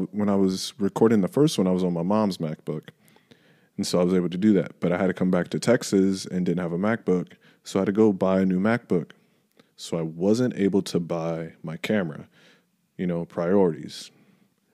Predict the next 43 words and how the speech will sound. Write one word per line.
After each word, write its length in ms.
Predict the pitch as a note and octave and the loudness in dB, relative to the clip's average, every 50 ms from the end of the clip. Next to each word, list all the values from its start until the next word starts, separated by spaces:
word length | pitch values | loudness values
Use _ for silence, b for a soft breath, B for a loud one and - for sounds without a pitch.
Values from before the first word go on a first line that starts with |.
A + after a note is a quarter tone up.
| _ - | _ -6
I'd 60 | F#2+ | -2
rather 280 | F2+ F2 F2 E2+ F2 E2+ | -2 0 0 0 -2 -2
have 260 | F2+ F2 E2+ - _ | -2 -4 -6 -6 _
podcasts 520 | - G2+ A2 A2+ G#2 - G#2 F2 E2+ D#2+ | -2 0 0 0 0 0 -2 -2 -2 -4
going. 380 | - E2 D#2 D#2+ D#2+ E2 E2+ - b b b b b b - | -6 -8 -8 -6 -6 -8 -10 -12 b b b b b b -6
And 120 | G#2 G#2 | -2 -2
then 120 | G#2+ A2+ A#2+ | -2 0 -2
I 80 | A#2+ | -2
was 160 | A#2+ A#2+ A2+ | -2 -2 -4
slowly, 840 | - - - - - C#3 C#3+ D3 D#3 D#3 D3+ C#3+ C#3 C3 A#2 G#2+ F#2+ - - _ _ _ _ _ | -4 -6 -10 -8 -4 -2 0 0 2 0 0 0 -2 -2 -2 -4 -6 -10 -12 _ _ _ _ _
you 100 | - F2 | -8 -6
know, 280 | E2+ E2 E2+ F#2+ A2 - _ _ b b b b b b b | -4 -4 -4 -6 -8 -12 _ _ b b b b b b b
when 160 | F#2 F2+ F2+ | -2 0 0
I 80 | F2 E2+ | 0 0
get 220 | - F#2 - _ | 0 -2 -2 _
the 80 | F2 E2+ | -2 0
money 300 | E2+ F2 E2+ E2+ F2 E2+ | 0 0 0 -2 -2 -4
for 300 | - - E2+ E2+ E2 E2+ | -4 -2 0 0 0 0
a 60 | E2+ | 0
new 160 | F2+ F2 E2+ | -2 -2 -2
camera, 400 | - - G#2+ A#2 C3 C#3+ D#3+ - - | 0 0 0 2 2 0 0 -2 0
I 80 | - F2+ | 0 4
would 160 | F2 F#2 F2+ | 4 4 4
just 180 | F#2+ F#2+ - - | 2 0 0 0
get 280 | - F2+ F#2 - _ | 2 2 2 0 _
the 280 | - G#2+ G#2+ G#2+ A2 - _ | 0 2 2 2 0 -2 _
camera 540 | _ - - E2+ E2+ F2 G2 G#2+ B2+ D3 - - B B B B B B B B B B - | _ -10 -6 -4 -2 0 0 0 0 0 -4 -8 B B B B B B B B B B -10
and 100 | - - | -6 -4
have 220 | F2+ F2+ F#2+ F#2+ | -2 -2 0 0
a 80 | G#2+ G2 | 0 0
video 320 | F#2 F2+ F#2 F2+ F2+ F2+ - - _ _ _ _ _ _ | 2 2 2 2 2 2 0 -4 _ _ _ _ _ _
podcast 640 | - - F#2 F#2 F2+ - - F2+ F#2 F#2+ - - - | -6 -2 -2 -2 -2 -2 -2 0 0 -2 -2 -2 -2
with 180 | F2+ F2+ - | -2 -2 -2
my, 160 | F2+ F2+ F2+ - - b b b b | -4 -6 -6 -6 -10 b b b b
or 80 | F2+ F2 | -2 0
a 40 | |
video 540 | F2+ G#2+ A2 A2 G2+ F#2+ F2+ F2 F2+ F2+ - - - - | 4 6 6 6 8 6 6 6 4 0 -2 -8 -10 -4
version 260 | F2+ E2+ E2 E2 F2 | -4 -2 -2 -2 -2
of 80 | F2 E2+ | -2 -4
my 80 | E2 | -4
podcast 520 | D#2+ - D#2 D#2 D#2 - - E2 F2+ - - | -4 -4 -6 -6 -6 -8 -10 -10 -10 -2 -2
with 180 | A2+ G#2 - | -2 -2 -2
it. 100 | - - | -6 -10